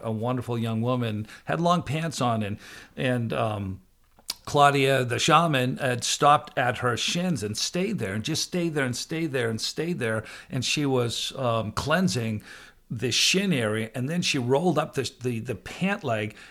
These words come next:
and it, it, everyone could see it was nothing but a horrible rash on her legs. And, um, she had just read that,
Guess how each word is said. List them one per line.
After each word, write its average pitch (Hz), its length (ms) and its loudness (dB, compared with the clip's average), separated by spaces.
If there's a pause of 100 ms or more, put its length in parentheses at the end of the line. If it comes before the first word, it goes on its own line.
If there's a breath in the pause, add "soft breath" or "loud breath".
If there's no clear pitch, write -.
(160 loud breath)
and 123 180 0
it, - 160 -6
it, 135 760 -6 (120)
everyone 135 320 0
could 120 180 -6
see - 160 0
it 139 100 0
was 107 200 -4
nothing 135 380 0
but 107 140 -4
a 98 60 -6
horrible 123 580 -2
rash 131 420 2
on 107 180 -4
her 95 100 -4
legs. 117 560 -2 (400 loud breath)
And, 117 460 -2
um, 117 500 -2
she 135 240 -2
had 143 160 2
just 185 300 0 (160)
read 147 240 2
that, 76 380 -4